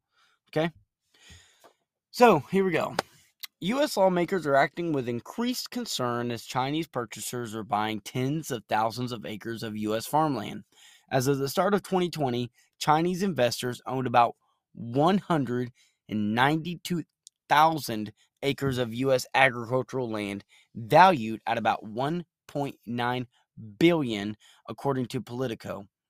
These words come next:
While Chinese land ownership in the U S is less than that of other foreign nations, the growth in Chinese land ownership is part of an overall trend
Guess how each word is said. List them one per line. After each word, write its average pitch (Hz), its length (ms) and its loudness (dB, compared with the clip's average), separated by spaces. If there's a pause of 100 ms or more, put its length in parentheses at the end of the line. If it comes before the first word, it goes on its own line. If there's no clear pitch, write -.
(440)
While 127 180 4
Chinese 190 460 2
land 196 200 2
ownership 160 520 0
in 139 100 -2
the 131 60 -2
U 151 280 -2
S 123 300 0
is 113 180 -8
less 170 540 -2 (220)
than 131 140 -2
that 127 180 2
of 127 160 0
other 180 260 0
foreign 110 320 -6
nations, 107 540 -8 (320)
the 135 160 -2
growth 143 600 0
in 127 160 -8
Chinese 147 520 -2
land 160 240 -4
ownership 120 540 -4 (400)
is 127 160 -8
part 151 380 -2
of 127 200 -4
an 117 180 -8
overall 160 560 -2
trend 110 540 -6